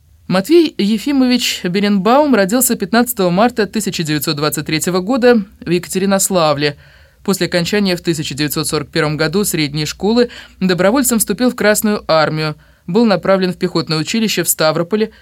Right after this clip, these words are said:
которое закончил в тысяча девятьсот сорок втором году.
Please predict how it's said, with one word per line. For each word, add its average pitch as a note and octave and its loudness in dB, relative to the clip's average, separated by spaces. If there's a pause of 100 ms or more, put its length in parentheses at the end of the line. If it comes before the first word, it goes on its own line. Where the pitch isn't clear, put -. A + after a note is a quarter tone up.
(120)
которое G#3 2
закончил G3+ 0
в - -6
тысяча G3+ -4
девятьсот D#3 -2
сорок E3 -4
втором D#3+ -2
году. C#3 -4